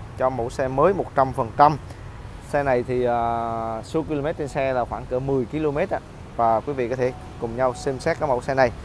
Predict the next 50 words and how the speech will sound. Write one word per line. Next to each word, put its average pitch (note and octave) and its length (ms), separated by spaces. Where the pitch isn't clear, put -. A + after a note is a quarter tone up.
Nếu D#3 120
quý E3+ 80
vị C3+ 160
nào B2 200
đang C3 180
có D3+ 160
nhu D3+ 200
cầu B2+ 300
về A#2 340
dòng A2 300
xe C3 400
bán C#3 320
tải G#2 220
này C#3 260
thì A2 80
quý A#2+ 120
vị G#2+ 420
có C#3 60
thể C3 140
lựa A#2+ 160
chọn G#2+ 240
mẫu A2+ 100
xe C#3 100
này. B2+ 180
Mẫu A2+ 180
này, B2+ 380
à, A#2 160
thì, A#2 180
à, A2 200
so B2+ 220
với C3+ 140
phiên B2+ 140
bản A#2 340
xe C3 180
mới C#3 220
thì A#2 140
rẻ G#2+ 180
hơn, C3 320
hơn D#3+ 200
một C3 140
trăm D3 180
triệu A#2+ 220
quý D3 100
vị C3 140
nhé. D#3 120
Đây, - 120
đây B2 100
là A#2 380
chi C3 160
tiết. D#3 140